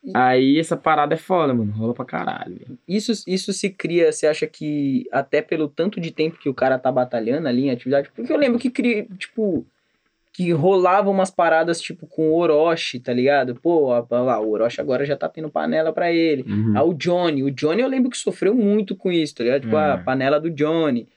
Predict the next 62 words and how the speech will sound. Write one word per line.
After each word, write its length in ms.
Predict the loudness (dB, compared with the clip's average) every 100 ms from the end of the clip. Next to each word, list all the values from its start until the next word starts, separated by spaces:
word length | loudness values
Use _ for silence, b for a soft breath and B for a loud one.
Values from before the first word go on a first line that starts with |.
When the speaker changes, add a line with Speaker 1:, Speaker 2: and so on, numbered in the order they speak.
| _ -8
Speaker 1:
E 120 | 0 2
às 140 | 2
vezes 180 | 2 2
não 200 | 4 4
é 40 |
verdade, 540 | 4 2 4 2 2 0
mas 240 | 0 2
às 140 | 2
vezes 240 | 2 2 0
tam-, 260 | -4 -4 -6 -2
também 360 | 2 4 4
é, 220 | 2 2 2
né, 140 | 2
mano? 300 | 2 0 2
O 20 | 2
Speaker 2:
É, 140 | 2
Speaker 1:
cara 140 | 2
Speaker 2:
eu 80 | 2
acho 260 | 2 0 -2
Speaker 1:
batalha 160 | 0
Speaker 2:
que 220 | 2 2 2
Speaker 1:
tanto, 360 | 2 0 -2
tá 120 | -6 -6
aparecendo 640 | -2 0 0 0 0 0
tanto 440 | 0 0 0 0 -2
que 80 |
o 40 | -2
pessoal 320 | -2 0 2
vai 120 | 4
Speaker 2:
É 20 |
Speaker 1:
lá, 180 | 4 2
Speaker 2:
isso 160 | 0 -6
que 60 | -4
você 60 |
Speaker 1:
o 40 | 0
cara 200 | 2 2
Speaker 2:
tá 80 |
Speaker 1:
vira 140 | 2 2
uma 140 | 2
Speaker 2:
falando. 60 | 2
Speaker 1:
atração, 680 | 0 0 -2 0 2 2 0 -2
Speaker 2:
Essa 260 | -2 0 2
Speaker 1:
em 140 | 4
vez 180 | 4 4
do 60 | 2
Speaker 2:
parada. 100 | 0
Speaker 1:
pessoal 320 | 0 0 2 2
virar 240 | 2 2
fã 320 | 0 -2 0
de 80 | 2
batalha, 680 | 0 -2 0 2 2 2 -2 -2
eles 220 | -2 0
viram 180 | 0 0
fã 300 | 0 0 2
do 80 | 4
Speaker 2:
Do 40 |
Speaker 1:
M 100 | 4
C, 40 | 4
Speaker 2:
moleque, 360 | 4 2 2 4
Speaker 1:
né, 140 | 2
mano? 200 | 2 2
Speaker 2:
isso. 240 | 0 -4